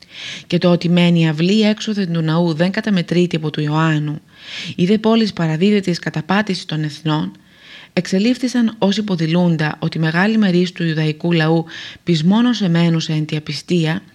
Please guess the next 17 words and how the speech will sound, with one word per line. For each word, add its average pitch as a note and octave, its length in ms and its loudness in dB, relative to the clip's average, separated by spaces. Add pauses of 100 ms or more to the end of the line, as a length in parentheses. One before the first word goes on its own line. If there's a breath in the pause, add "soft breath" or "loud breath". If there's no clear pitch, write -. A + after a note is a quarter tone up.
(420 loud breath)
θα F#3 120 -2
αρνηθεί F3 460 2
και A#3 140 -2
αυτήν F3+ 340 0
την F#3 120 -2
προς D#3+ 160 -2
τον D#3 160 -4
Θεόν E3 400 -2
πίστην F3+ 480 -2
συζώσα F3 560 -2
μετά E3 200 -4
των D#3 160 -4
εθνών D#3+ 460 -2 (420 loud breath)
και - 100 -4
αφομοιωμένη E3+ 640 4
προς F#3 200 -6
αυτά. D#3 440 -4